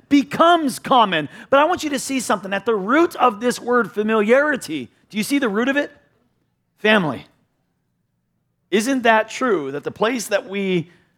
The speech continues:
are most at risk of dishonor is with family? Not just receiving it, but giving it. The most dishonorable things I could say and we can say are the people who are closest to us.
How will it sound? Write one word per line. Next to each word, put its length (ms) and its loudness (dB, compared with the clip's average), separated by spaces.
are 320 4
most 440 0
at 280 4
risk 640 0
of 160 2
dishonor 760 2
is 320 -2
with 160 -2
family? 480 -6
Not 180 4
just 180 0
receiving 580 2
it, 140 4
but 220 0
giving 420 4
it. 140 2
The 100 0
most 320 2
dishonorable 680 2
things 340 2
I 140 4
could 200 -2
say 380 4
and 100 -2
we 100 0
can 140 -2
say 180 4
are 120 2
the 80 -6
people 240 2
who 100 6
are 100 4
closest 460 -2
to 140 -2
us. 260 -12